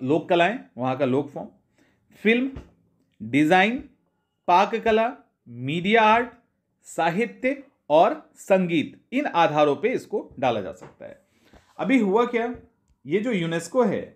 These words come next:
अच्छा, ये भी आप जान ही लो, यूनेस्को के महानिदेशक कौन है?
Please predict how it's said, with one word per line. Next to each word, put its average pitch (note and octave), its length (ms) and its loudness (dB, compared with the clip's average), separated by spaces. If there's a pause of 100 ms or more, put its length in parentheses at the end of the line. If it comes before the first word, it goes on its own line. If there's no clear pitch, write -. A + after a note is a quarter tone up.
(340)
अच्छा, D3 160 -6
ये C3+ 220 -6
भी F#3 160 -2
आप F#3+ 180 0
जान D#3+ 220 -4
ही F#3 80 -4
लो, F#3 200 -12 (480)
यूनेस्को D#3 600 -2 (180)
के D#3 80 -4
महानिदेशक D#3+ 640 -4
कौन F#3 240 0
है? G3 120 -12